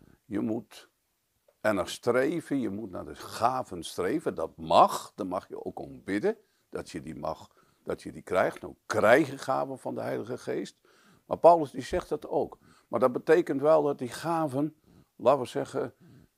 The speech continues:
wel moeten zijn in harmonie met je levenswandel. En dat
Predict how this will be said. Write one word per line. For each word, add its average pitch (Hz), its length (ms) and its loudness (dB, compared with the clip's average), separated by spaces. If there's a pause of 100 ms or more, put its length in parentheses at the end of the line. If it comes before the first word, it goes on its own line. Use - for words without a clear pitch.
(240)
wel 139 520 4 (1800)
moeten 123 320 2
zijn 131 540 4 (1200)
in 120 260 2
harmonie 123 880 -2
met 120 220 -6
je 113 100 -2
levenswandel. 117 760 -4 (960)
En - 140 -8
dat 131 380 8